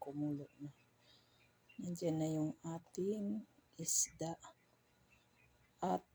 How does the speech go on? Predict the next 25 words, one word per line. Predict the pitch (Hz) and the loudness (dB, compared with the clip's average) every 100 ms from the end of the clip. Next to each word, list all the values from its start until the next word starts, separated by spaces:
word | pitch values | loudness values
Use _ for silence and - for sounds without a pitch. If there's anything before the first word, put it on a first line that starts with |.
| - - 175 | -20 -6 2
isusunod | - 156 - 165 156 156 147 | 2 2 0 2 2 4 4
na | 151 | 4
natin | 151 151 147 147 147 | 4 0 2 4 6
yung | 147 - | 4 0
ating | 165 - 185 190 - | -8 -2 -2 -2 -2
kalbasa. | 170 151 139 131 151 151 - - - - - - - _ _ _ _ _ - _ - - | -2 -2 -4 -4 -2 2 4 2 -2 -8 -20 -20 -20 _ _ _ _ _ -20 _ -20 -6
At | 170 - - | -6 -4 -4
palalambutin | 160 151 156 156 151 147 - 156 151 | 0 2 4 2 2 0 0 2 4
lang | 151 147 143 | 4 4 2
natin | 139 - 147 147 | 0 -2 2 4
dahil | 151 | 6
madali | 151 151 147 151 - | 6 6 4 0 -2
lang | 160 160 | -4 -4
ito | - | -6
malambot | 160 156 156 - - 165 | -4 -4 -4 -6 -6 -8
ang | 160 | -6
kalbasa. | 160 160 156 160 160 - 170 _ _ _ - _ _ _ _ - | -6 -8 -6 -6 -4 -4 -6 _ _ _ -20 _ _ _ _ -10
Ayan, | 175 170 175 | -6 -4 -4
isang | 170 196 180 | -6 -6 -8
kalahating | 175 170 165 - 165 165 | -8 -6 -6 -8 -10 -10
kalbasa. | 165 165 156 156 - - 160 | -12 -10 -8 -4 -4 -4 -6
Ayan, | 160 160 170 | -6 -6 -6
kumukulo | - 160 156 - 160 160 175 | -6 -6 -6 -6 -6 -8 -8
na | 170 | -8
siya. | - - 202 | -8 -10 -14